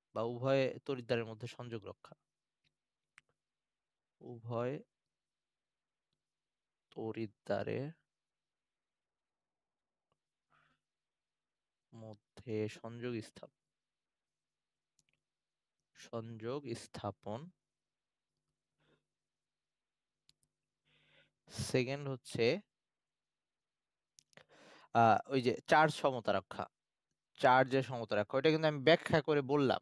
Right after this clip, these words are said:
কিভাবে করে, বা আগের দিনও বলছিলাম, চার্জ সমতা রক্ষা। তাইলে যাতে কন্টিনিউয়াস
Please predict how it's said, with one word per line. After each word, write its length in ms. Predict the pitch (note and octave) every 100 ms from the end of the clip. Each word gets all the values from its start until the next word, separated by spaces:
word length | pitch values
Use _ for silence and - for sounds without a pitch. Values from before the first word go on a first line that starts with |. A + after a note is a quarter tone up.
| -
কিভাবে 360 | C3 C3 B2 B2
করে, 240 | C3+ C3+ F3+
বা 100 | C3
আগের 240 | A2+ B2 B2
দিনও 220 | B2 A#2+
বলছিলাম, 400 | G#2+ A2 B2+ E3 A3 _ _ _ _ _ _ -
চার্জ 240 | A#2+ B2 -
সমতা 420 | - A2+ A2 G#2+
রক্ষা। 360 | F#2+ - - - _ _ _ _ _ _ _ _ _ _ _ _ _ _ _ _ _ _ _ _ _ _ _ _ _ _ _ _ _ _ _ _ _ _ _ - - - _ _ _ _ _ _ _ _ _ - -
তাইলে 240 | C3+ C3+
যাতে 280 | C3+ C#3 D3+ C#3+ - - _
কন্টিনিউয়াস 640 | - F3+ F3+ E3+ D#3 D3